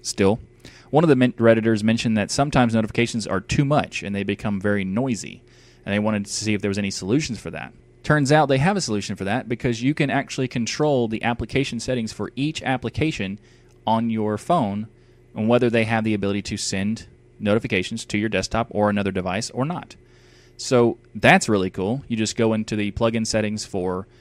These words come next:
your device, for your phone, and then click the control icon next to it, or next to the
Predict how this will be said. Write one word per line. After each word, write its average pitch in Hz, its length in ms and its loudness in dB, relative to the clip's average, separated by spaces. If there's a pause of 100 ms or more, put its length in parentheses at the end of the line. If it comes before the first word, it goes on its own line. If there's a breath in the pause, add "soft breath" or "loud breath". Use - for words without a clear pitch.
(160 soft breath)
your 95 220 -2
device, 101 420 -2
for 104 160 -2
your 95 120 -2
phone, 107 340 -4 (340 soft breath)
and 101 240 0
then 98 220 -2
click - 280 -2
the 101 180 -2
control 120 720 2
icon 110 600 -2 (300 soft breath)
next 123 280 -2
to 92 180 -2
it, 120 140 -2 (100)
or 98 100 -2
next 104 220 -2
to 110 100 -4
the 98 260 -6